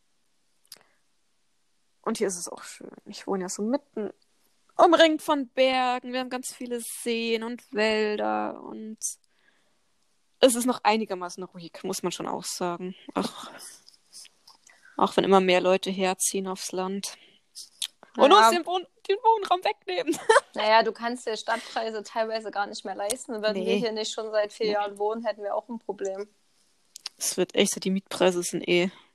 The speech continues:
Speaker 1: abartig.
Speaker 2: Ganz furchtbar. Und wir sind, naja, in Thüringen jetzt nicht so krass. Vor allen Dingen, du merkst ja auch schon von uns zu euch,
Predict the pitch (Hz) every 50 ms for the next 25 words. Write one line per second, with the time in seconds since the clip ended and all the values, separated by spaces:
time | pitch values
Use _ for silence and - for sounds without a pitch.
0 | _ _ _ _ _ - - 185 - - - - 180 - - - - - - -
1 | _ _ _ _ _ _ _ - - - 196 208 214 - - - 202 208 202 -
2 | - 190 190 196 214 - _ _ - - 214 214 208 220 208 202 214 214 220 214
3 | 208 - _ _ _ _ _ - _ _ - - 226 208 208 208 208 208 202 202
4 | 208 208 202 208 214 208 - - 208 208 - - - 233 240 233 214 202 196 202
5 | 202 208 208 202 202 202 - - 214 202 202 214 226 214 - - - - - 214
6 | 214 202 185 202 214 220 240 247 - - 208 202 - - - - 190 208 202 190
7 | 190 185 185 196 214 - - - 185 202 196 - 214 190 - 208 196 - 208 214
8 | 220 214 - - - - - - - 185 196 202 226 214 -